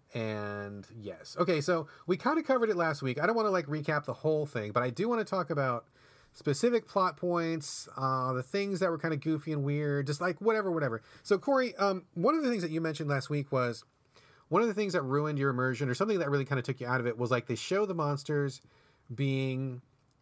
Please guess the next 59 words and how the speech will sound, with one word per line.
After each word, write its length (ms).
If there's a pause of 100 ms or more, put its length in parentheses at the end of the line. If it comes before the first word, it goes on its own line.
(240)
unable 460
to 120
get 220
through 460
a 180
thing, 680
and 120
then 120
later 320
on, 440
or 80
no, 140
no, 100
no, 140
I 80
got 120
it 60
backwards. 340
They 120
go 200
through 340
a 40
thing 300
first, 560 (500)
and 140
then 120
later 340
on 120
they 100
cannot 360
get 200
through 140
a 40
thing. 220
So 100
what 160
I 60
think 220
you're 80
talking 360
about 320 (840)
is 140
at 120
one 160
point 180
in 60
the 60
movie, 400 (140)
the 460
kids, 440
there's 280
a 120
boy 200
and 80
a 40
girl, 380
brother 220
and 80
sister, 400